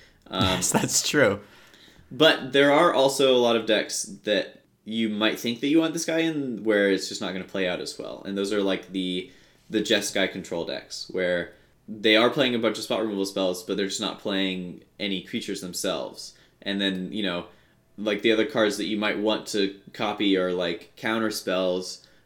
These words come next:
Speaker 1: but you'd have to have an Aether Vial to make this guy work. So,
Speaker 2: Right.
Speaker 1: in those matchups, you, like, you wouldn't want this guy. But, you know, just the fact that he is going to be excellent against, like, the mid-range creature-oriented Thoughtseize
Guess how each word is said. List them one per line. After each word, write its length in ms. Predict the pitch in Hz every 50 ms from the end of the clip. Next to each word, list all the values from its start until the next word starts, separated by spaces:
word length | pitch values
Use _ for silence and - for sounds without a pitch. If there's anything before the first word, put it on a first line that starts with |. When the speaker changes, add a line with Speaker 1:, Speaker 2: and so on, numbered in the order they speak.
| _ -
Speaker 1:
but 160 | - 104 104
you'd 200 | 107 110 113 196
have 360 | - - - 131 117 113 - -
to 60 | 107
have 160 | 110 107 98 95
an 60 | 95
Aether 200 | 101 101 107 95
Vial 220 | 92 90 85 82 80
to 60 | 82
make 140 | 80 - -
this 120 | - -
guy 180 | - 65 62 62
work. 340 | 64 62 60 - - - _ _ _ _ _ _ _ _
So, 580 | - - - 113 101 101 98 95 92 90 87 87
Speaker 2:
Right. 80 | 87 - - - _ _ _ _ _ _ _ -
Speaker 1:
in 160 | - 123 120 120
those 240 | 123 139 151 147
matchups, 640 | 143 127 117 113 - - 104 - - - - - - - - - -
you, 440 | - 101 98 101 98 95 95 - - - -
like, 280 | - - 85 85 - -
you 120 | 95 92
wouldn't 340 | 90 92 101 117 127 135 123
want 180 | 131 151 147 147
this 160 | 156 156 -
guy. 360 | - 156 151 151 156 160 160 - - _ _ _ _ -
But, 360 | 139 139 156 160 - - - 156
you 100 | 151 123
know, 140 | 110 104
just 180 | 107 - 147 147
the 40 | -
fact 200 | 151 147 139 -
that 100 | 131 107
he 160 | 120 120 117
is 200 | 117 110 110 -
going 220 | - 117 113 110 107
to 60 | 101
be 340 | 104 104 101 98 98 98 101
excellent 440 | 110 113 - - - 104 95 - -
against, 340 | 95 98 90 - - -
like, 180 | 98 92 87 - - -
the 140 | 98 95 95
mid-range 880 | 98 107 113 110 104 104 104 104 101 104 101 98 92 90 - - - _ _ _ _ _ _ _ -
creature-oriented 1160 | - 117 107 107 - 104 101 101 98 98 98 95 95 92 90 - - 95 90 87 87 85 - _ _ -
Thoughtseize 960 | 107 101 85 - - - - - 107 98 95 90 85 - - - - -